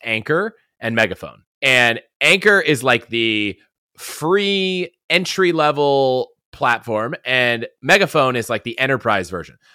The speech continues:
So if you're a, a big podcast, you're probably using Megaphone. You're probably not using Anchor, which, but they only support video on Anchor. It makes no sense. It's like the, the people who are making them the most money, who are actually paying hundreds or thousands of dollars a month for the service,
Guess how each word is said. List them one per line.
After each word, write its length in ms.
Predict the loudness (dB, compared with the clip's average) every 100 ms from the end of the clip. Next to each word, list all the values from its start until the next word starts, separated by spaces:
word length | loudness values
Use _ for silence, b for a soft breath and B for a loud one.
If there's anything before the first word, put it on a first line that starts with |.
| b
So 140 | b 0
if 80 | 2
you're 140 | 2
a, 60 | 2
a 220 | 0 -4
big 260 | -2 -2 0
podcast, 640 | 2 2 0 -10 -14 -18 -14
you're 100 | -6
probably 240 | -2 0
using 160 | -2 -6
Megaphone. 280 | -8 -10 -20 _ _ -10
You're 120 | 0
probably 180 | 0 2
not 280 | 0 0
using 200 | -4 -10
Anchor, 300 | -10 -12 -18 _ _ _ _ _
which, 200 | -2 -2 -6 -2
but 180 | -2 -2 _ _ 2
they 140 | 6
only 160 | 6 6
support 300 | 4 4 6
video 240 | 6 6
on 100 | 4
Anchor. 380 | 2 -2 -4 -10 -4
It 100 | 0
makes 180 | 2
no 160 | 4 2
sense. 260 | 2 -4 -4
It's 100 | -2
like 180 | 0
the, 240 | 2 2 2
the 100 | 0
people 440 | -2 -2 2 4
who 40 | 6
are 120 | 4
making 300 | 4 0 -2
them 120 | -2
the 80 | -2
most 280 | 0 0 0
money, 220 | -2 0
who 80 | 0
are 40 |
actually 240 | 0 0 -4
paying 380 | -6 -6 -4 -4
hundreds 480 | -4 -2 0 0
or 100 | -4
thousands 480 | -4 0 2 2 0
of 80 | 2
dollars 300 | 4 4 2
a 40 |
month 220 | 0 0 -2
for 100 | -8
the 100 | -4
service, 460 | -2 0 0 -4